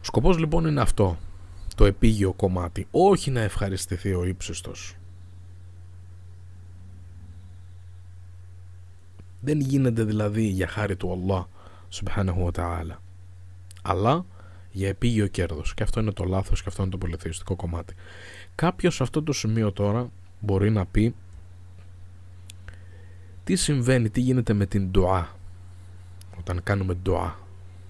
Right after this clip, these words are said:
όταν κάνουμε επίκληση προς τον ύψιστο για ένα επίγειο κέρδος ή για ένα επίγειο θέμα το οποίο μας αφορά; Είναι αυτό χαράμ,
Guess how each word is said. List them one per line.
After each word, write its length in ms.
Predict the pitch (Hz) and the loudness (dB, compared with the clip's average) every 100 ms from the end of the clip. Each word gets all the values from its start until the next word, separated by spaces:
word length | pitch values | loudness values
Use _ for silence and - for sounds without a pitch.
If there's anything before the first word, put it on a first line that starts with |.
| - - - - - - - | -18 -18 -18 -18 -18 -18 -6
όταν 380 | 101 101 98 92 - - - - | -2 0 -2 -2 -12 -18 -16 -2
κάνουμε 240 | 98 95 92 | 0 2 2
επίκληση 500 | - - 104 92 92 | 4 4 4 -2 2
προς 180 | 95 | 2
τον 140 | - 98 | 4 2
ύψιστο 500 | 98 101 - 92 85 - - - - - - | 2 0 2 0 0 -8 -16 -16 -16 -18 -6
για 160 | 101 135 | 2 4
ένα 120 | 139 | 4
επίγειο 460 | 139 - 156 117 | 8 8 8 6
κέρδος 460 | 92 117 104 95 - | 4 4 4 2 0
ή 40 | |
για 140 | 107 110 | -2 0
ένα 280 | 107 104 98 - | 0 -2 -4 -4
επίγειο 460 | - - 117 110 92 | -4 2 2 4 4
θέμα 300 | - 101 92 | 4 2 2
το 100 | 90 | -2
οποίο 220 | - 92 | 2 0
μας 220 | 87 - | 0 -2
αφορά; 320 | 85 92 85 - - - - - - | 0 0 0 -6 -14 -18 -18 -18 -12
Είναι 220 | - 110 | -2 2
αυτό 220 | 98 - 98 | 2 2 -2
χαράμ, 480 | 92 95 113 117 | 2 6 6 4